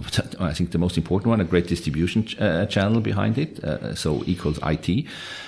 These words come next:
If that's what you have, then I think, uh, franchise is definitely something which will bring you to the next level. We are doing franchise, but we are not, uh, an expert yet in franchise.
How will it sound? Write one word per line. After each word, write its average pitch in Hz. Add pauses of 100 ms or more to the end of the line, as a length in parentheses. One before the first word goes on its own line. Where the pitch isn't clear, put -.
(140)
If 110
that's -
what 98
you 87
have, 85
then 87
I 85
think, 87
uh, 82
franchise 87
is 80
definitely 82
something 87
which 80
will 82
bring 92
you 82
to 80
the 78
next 76
level. 117 (400)
We 107
are 104
doing 104
franchise, 113
but 82
we 82
are 80
not, 80
uh, 73
an 78
expert -
yet 78
in 78
franchise. 117